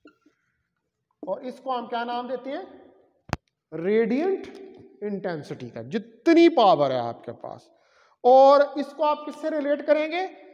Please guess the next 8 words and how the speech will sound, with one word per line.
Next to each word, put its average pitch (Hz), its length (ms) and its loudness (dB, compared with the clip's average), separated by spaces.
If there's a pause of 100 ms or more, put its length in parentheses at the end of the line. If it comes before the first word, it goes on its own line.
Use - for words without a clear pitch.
(300)
temperature 185 720 -14
से। - 220 -20 (340)
यानी 220 200 -6
कि 262 100 -4
जो 262 120 2
radiant 240 480 4
intensity 254 720 -4
है 160 260 -2